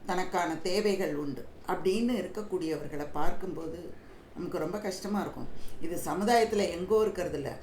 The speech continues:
குடும்பத்துக்குள்ள இருப்பாங்க, நம்ம சொந்தத்துக்குள்ள இருப்பாங்க,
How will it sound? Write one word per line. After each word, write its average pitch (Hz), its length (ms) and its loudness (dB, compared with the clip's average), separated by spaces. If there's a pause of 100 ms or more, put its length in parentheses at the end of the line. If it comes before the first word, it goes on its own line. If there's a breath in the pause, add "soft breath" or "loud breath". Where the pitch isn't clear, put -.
(300)
குடும்பத்துக்குள்ள 190 580 0
இருப்பாங்க, 151 500 -4 (420)
நம்ம 156 280 -4
சொந்தத்துக்குள்ள 180 600 -2
இருப்பாங்க, 160 600 -4